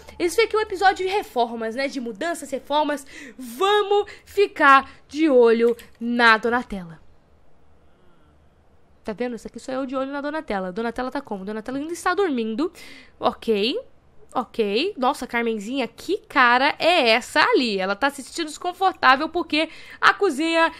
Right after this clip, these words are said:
está imunda. Ah, antes que eu esqueça, deixa eu comprar mais duas dessas cadeiras aqui, vai. Senão vai ficar muito escroto <laughs> não ter essas cadeiras. E a cadeira não foi cara. A cadeira foi...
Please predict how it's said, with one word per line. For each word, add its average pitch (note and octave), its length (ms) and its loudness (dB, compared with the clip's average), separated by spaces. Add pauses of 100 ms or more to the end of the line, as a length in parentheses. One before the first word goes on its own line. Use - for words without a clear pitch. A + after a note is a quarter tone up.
(160)
está B3+ 540 4 (180)
imunda. A#3 600 -2 (200)
Ah, A#4+ 220 4 (160)
antes A#4 160 -2
que - 100 -4
eu A#4 40 4
esqueça, D#4 600 -2 (520)
deixa G#4 240 -4
eu - 20 -10
comprar D4+ 320 0
mais A#3+ 340 0
duas B3 260 -2
dessas A#3 200 -4
cadeiras G#3+ 340 -2
aqui, A#3 220 -6
vai. A#3 180 2
Senão C4 200 -8
vai C4+ 120 -2
ficar C#4+ 380 4 (300)
muito E4+ 500 0
escroto D4 640 4 (200)
<laughs> C#4+ 220 -8
não E4 240 2
ter D#4+ 140 -2
essas D#4+ 260 2
cadeiras. C4+ 360 0
E - 20 0
a C#5 60 -4
cadeira D5 280 4
não B4 140 2
foi G4 220 -2
cara. G#3+ 440 2 (220)
A G#4+ 80 -6
cadeira A4+ 300 4
foi... G#4 440 0